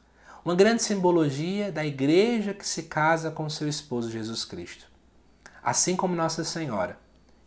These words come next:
que escutou, que olhou, que pôde ouvir, que buscou com a sua vida de santidade encantar o Senhor, que de fato esqueceu o vosso povo e a casa paterna para dizer esquecer das suas próprias vontades. Nós também temos o mesmo convite.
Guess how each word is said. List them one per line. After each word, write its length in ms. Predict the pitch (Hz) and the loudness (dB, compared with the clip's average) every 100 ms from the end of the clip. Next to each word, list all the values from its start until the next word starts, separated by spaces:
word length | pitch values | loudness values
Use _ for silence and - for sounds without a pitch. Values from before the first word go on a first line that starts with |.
| - | -4
que 80 | |
escutou, 600 | 170 - 170 165 104 92 - _ _ _ - _ | -2 -2 -6 -6 -6 -6 -8 _ _ _ -20 _
que 120 | - | -6
olhou, 560 | 139 135 131 123 101 - - _ _ _ _ _ _ _ _ _ _ _ | 0 6 8 8 4 -6 -20 _ _ _ _ _ _ _ _ _ _ _
que 100 | 139 | -8
pôde 320 | 135 160 160 | 6 8 10
ouvir, 520 | 156 151 127 123 104 - - _ _ _ - _ _ _ _ | 8 6 2 -2 -4 -12 -20 _ _ _ -20 _ _ _ _
que 140 | - | 0
buscou 640 | 175 185 - 208 208 - - | 4 6 6 6 6 2 -12
com 120 | - | -4
a 60 | 170 | -2
sua 260 | - 208 175 | 0 0 0
vida 200 | 202 214 | 0 0
de 80 | |
santidade 680 | 214 - 190 175 165 185 165 | 0 -2 -2 4 6 6 6
encantar 440 | 151 156 151 156 143 | -2 -4 0 0 0
o 60 | |
Senhor, 500 | 143 143 113 101 98 - _ - - - | -4 -6 -6 -6 -8 -16 _ -20 -18 0
que 120 | 196 | 2
de 80 | 190 | 4
fato 420 | 196 208 214 214 | 6 8 6 6
esqueceu 600 | 180 - 196 196 - 220 | 4 4 4 4 4 4
o 40 | 214 | 6
vosso 280 | 196 190 - | 4 4 2
povo 180 | 190 | 2
e 20 | 190 | 2
a 40 | |
casa 260 | - 175 175 | 2 0 2
paterna 400 | 165 160 185 180 | 0 0 0 0
para 120 | 180 | -2
dizer 260 | 165 185 | 2 4
esquecer 260 | 185 185 180 | 4 0 -2
das 140 | 185 | -2
suas 180 | 175 180 | 0 0
próprias 400 | - 180 185 175 | 2 0 0 -2
vontades. 580 | 156 160 147 107 107 113 | -2 -4 -4 -4 -4 -8
Nós 460 | 127 143 151 180 180 | -6 2 2 2 -2
também 400 | - 156 139 143 | -6 -4 -4 -4
temos 300 | 143 143 131 | -6 -6 -6
o 60 | |
mesmo 300 | 123 123 123 | -2 -4 -4
convite. 560 | 120 131 110 90 - | -8 -8 -8 -12 -16